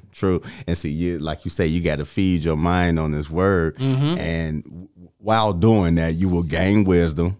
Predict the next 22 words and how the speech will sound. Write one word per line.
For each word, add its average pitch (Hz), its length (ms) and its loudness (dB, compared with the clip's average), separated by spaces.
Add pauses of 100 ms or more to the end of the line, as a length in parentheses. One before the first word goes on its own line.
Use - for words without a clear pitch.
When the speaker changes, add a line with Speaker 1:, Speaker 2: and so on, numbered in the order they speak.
Speaker 1:
You're 87 140 -4
gonna 85 240 2
gain 98 320 2
maturity. 85 680 0 (360)
It, 87 260 -2
it's, 104 300 0
it, 127 240 2
it's 113 140 4
something 180 420 0
that 110 140 2
supernaturally 95 840 0
that 78 240 -2
happens 85 400 0
that 78 140 -2
says, 76 400 -6
"Hey, 76 380 -4
I'm 73 140 -4
not 71 200 -6
putting 73 240 -6
myself 71 480 -6
in 69 80 -6
that." 60 240 -10